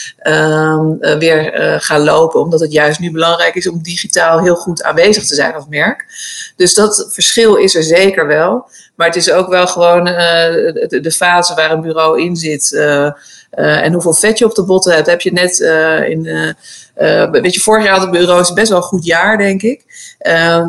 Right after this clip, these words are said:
waren ze ook wel weer klaar om te gaan investeren. En als jij nou net dat besluit hebt genomen om een hele dure investering of een overname te doen, ehm, dan zit je nu net even niet goed.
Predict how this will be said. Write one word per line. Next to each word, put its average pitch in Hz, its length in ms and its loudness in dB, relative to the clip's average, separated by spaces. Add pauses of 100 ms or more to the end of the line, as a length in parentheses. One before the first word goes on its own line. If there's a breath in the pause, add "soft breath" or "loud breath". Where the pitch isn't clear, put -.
waren 170 240 0
ze 196 100 0
ook 175 100 0
wel 180 100 2
weer 170 140 2
klaar 180 300 2
om 180 80 0
te - 100 -6
gaan 170 200 -6
investeren. 190 800 0
En 160 120 -4
als 165 120 -2
jij 175 100 2
nou 170 220 0
net 208 160 2
dat 190 140 0
besluit 185 360 0
hebt 180 120 -8
genomen 170 420 0
om 170 100 -6
een 170 120 -4
hele 175 460 2
dure 170 280 0
investering 180 540 0
of 170 60 -8
een 165 120 -4
overname 180 520 0
te 156 140 -6
doen, 185 340 -4 (380 loud breath)
ehm, 170 560 2
dan 170 120 2
zit 196 180 2
je 196 100 2
nu 190 120 4
net 208 220 2
even 208 260 -2
niet 202 140 4
goed. 196 360 0